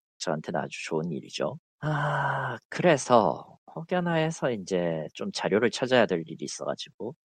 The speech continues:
따로, 어, 논문이나 서적을 찾아봤는데 한국에도 아무것도 없어요. 게임, 그러니까 로컬라이제이션이나 저 글로벌라이제이션 혹은 이제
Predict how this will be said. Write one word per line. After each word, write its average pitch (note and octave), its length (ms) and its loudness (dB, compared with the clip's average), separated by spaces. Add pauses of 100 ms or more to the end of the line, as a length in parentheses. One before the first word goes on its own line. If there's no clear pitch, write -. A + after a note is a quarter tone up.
따로, - 380 -6
어, G#2 340 -6
논문이나 B2 960 4
서적을 D3 400 2
찾아봤는데 G#2+ 540 0
한국에도 C3 420 0
아무것도 F#3+ 240 2 (180)
없어요. F#2 600 -2 (300)
게임, A#2+ 520 -2
그러니까 F2 380 -2
로컬라이제이션이나 E2 1400 0 (640)
저 D2+ 320 -4
글로벌라이제이션 F2 840 4 (120)
혹은 A2 220 -6
이제 D2+ 320 -6